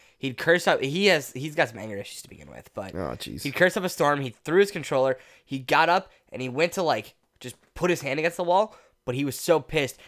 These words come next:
Speaker 1: he shoved his hand through the wall. <laughs>
Speaker 2: Oh my God.
Speaker 1: <laughs> His parents were not too happy with that one.
Speaker 2: Well, yeah. I mean, I can. <laughs>
Speaker 1: That was kinda fun.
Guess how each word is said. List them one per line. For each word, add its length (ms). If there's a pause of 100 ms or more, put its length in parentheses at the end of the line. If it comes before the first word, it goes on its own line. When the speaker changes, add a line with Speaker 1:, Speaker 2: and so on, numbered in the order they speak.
Speaker 1:
he 160
shoved 480
his 100
hand 280
through 340
the 100
wall. 400
<laughs> 60 (220)
Speaker 2:
Oh 180
my 200
God. 500
Speaker 1:
<laughs> 160
His 200
parents 320
were 120
not 320
too 100
happy 300
with 100
that 180
one. 160 (120)
Speaker 2:
Well, 120
yeah. 380
I 120
mean, 120
I 80
can. 220
<laughs> 760
Speaker 1:
That 140
was 180
kinda 200
fun. 280